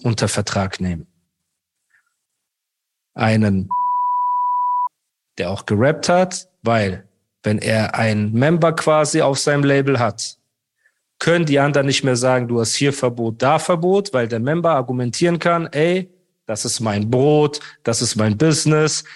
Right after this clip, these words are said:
Verstehst du, was ich meine? Er hat sich quasi den Weg wieder in diese Kreise reingekauft über ein Rückensigning. Und jetzt auch nichts gegen Twin an der Stelle,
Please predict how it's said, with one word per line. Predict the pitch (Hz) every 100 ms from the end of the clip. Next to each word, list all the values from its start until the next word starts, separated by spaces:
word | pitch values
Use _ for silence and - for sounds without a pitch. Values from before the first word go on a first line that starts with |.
| _
Verstehst | - 123 170
du, | 147
was | 139
ich | 139
meine? | 139 147
Er | 135
hat | -
sich | 143
quasi | - 147 139 135
den | 135 131
Weg | 139 190 196 139
wieder | 170 170 156
in | 147
diese | 139 135
Kreise | 127 147 156 156 143
reingekauft | 143 160 151 135 160 170 - -
über | 170 160 160
ein | 156 160
Rückensigning. | 135 156 160 127 107 - 107 101 98 92 - - - - _ _
Und | 135 135
jetzt | 143 170 160 - - - _ _ _
auch | - 202 185
nichts | 190 185
gegen | 147 120 107
Twin | 143 135
an | 113 107
der | 104
Stelle, | - 107 95 90